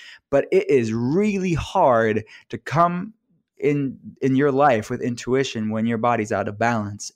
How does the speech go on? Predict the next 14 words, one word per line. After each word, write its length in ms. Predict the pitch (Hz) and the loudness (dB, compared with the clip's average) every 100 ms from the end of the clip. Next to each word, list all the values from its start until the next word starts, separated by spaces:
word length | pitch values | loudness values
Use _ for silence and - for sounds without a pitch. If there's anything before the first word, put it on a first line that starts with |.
| - | -6
And 180 | 117 | -2
I 140 | 120 127 | 0 2
mean 280 | 135 135 127 | 2 2 2
that, 200 | 104 - | -2 -4
like, 220 | 101 - | -8 -8
spiritually 640 | - 123 127 131 - 139 | -6 0 2 0 0 0
out 140 | 123 123 | 2 0
of 100 | 117 | -2
balance, 420 | 123 120 120 - _ _ _ _ _ _ _ | -2 0 -4 -8 _ _ _ _ _ _ _
mental, 400 | 120 123 127 113 | -2 0 0 -4
emotionally 640 | 98 110 123 - 123 123 101 | 0 2 2 0 0 0 0
out 160 | 123 | -2
of 120 | 120 | -2
balance, 420 | 123 120 120 117 | -2 -2 -2 -4